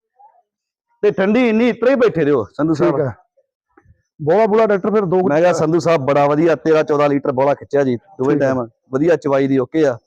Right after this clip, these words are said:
Speaker 1: ਠੰਡੀ ਸੀਲ ਸਲਾਗਿਆ।
Speaker 2: ਲਓ ਜੀ।
Speaker 1: ਕੋਈ ਕਾਲੀ ਨਹੀਂ ਪੈਂਦੀ।
Speaker 2: ਸੋ ਤੇਰਾਂ ਚੌਦਾਂ ਕਿਲੋ ਬੋਲਾ ਇਹਦੇ ਥੱਲੇ ਹੁਣ ਮੌਜੂਦ
Speaker 1: ਤੇ ਜਿਹੜੀ ਇਹਨੇ
Speaker 2: ਅੱਜ
Speaker 1: ਵੱਛੀ
Speaker 2: ਦੂਜਾ ਦਿਨ।
Speaker 1: ਪਾਈ,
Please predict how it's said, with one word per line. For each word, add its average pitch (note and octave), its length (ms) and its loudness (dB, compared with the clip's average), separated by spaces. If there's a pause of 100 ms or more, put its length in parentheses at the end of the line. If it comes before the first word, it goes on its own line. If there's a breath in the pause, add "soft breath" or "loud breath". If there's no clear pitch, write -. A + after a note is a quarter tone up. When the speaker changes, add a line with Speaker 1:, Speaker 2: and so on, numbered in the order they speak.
(220)
Speaker 1:
ਠੰਡੀ F3 280 0
ਸੀਲ C3+ 220 -4
ਸਲਾਗਿਆ। B2+ 420 -2 (440)
Speaker 2:
ਲਓ D3 180 0
ਜੀ। A#2+ 80 -6 (360)
Speaker 1:
ਕੋਈ E3 160 0
ਕਾਲੀ D#3 280 0
ਨਹੀਂ D#3 120 0
ਪੈਂਦੀ। C#3 300 -2
Speaker 2:
ਸੋ D3 200 -8
ਤੇਰਾਂ F#3 240 0
ਚੌਦਾਂ F#3+ 320 0
ਕਿਲੋ G3+ 180 0
ਬੋਲਾ F#3 520 2
ਇਹਦੇ F3 160 -2
ਥੱਲੇ F3 200 -2
ਹੁਣ E3+ 140 -2
ਮੌਜੂਦ D#3 380 -2
Speaker 1:
ਤੇ E3+ 140 0
ਜਿਹੜੀ B3 180 2
ਇਹਨੇ C4+ 200 2
Speaker 2:
ਅੱਜ B3+ 60 2
Speaker 1:
ਵੱਛੀ F#3+ 240 -2
Speaker 2:
ਦੂਜਾ B3 100 2
ਦਿਨ। A#3 140 2
Speaker 1:
ਪਾਈ, B3+ 160 2